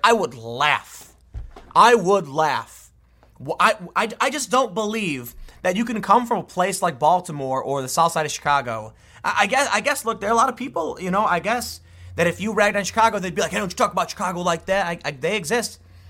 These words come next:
I imagine being from the south side, it's mostly, like, the Bridgeport, like, south side Irish types who are gonna be like, "I'll defend my neighborhood no matter what."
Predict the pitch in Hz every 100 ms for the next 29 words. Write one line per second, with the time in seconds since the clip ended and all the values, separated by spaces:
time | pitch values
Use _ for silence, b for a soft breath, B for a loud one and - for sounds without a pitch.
0 | b 180 202 190 262 214 214 151 180 -
1 | 190 202 160 143 139 135 143 151 175 175
2 | 165 143 - 131 131 147 - - 151 143
3 | 135 - - 127 123 - 143 156 120 120
4 | 135 160 175 160 - - - b b 165
5 | 160 160 139 160 147 143 123 139 131 147
6 | 139 131 127 127 135 127 120 117 113 151
7 | -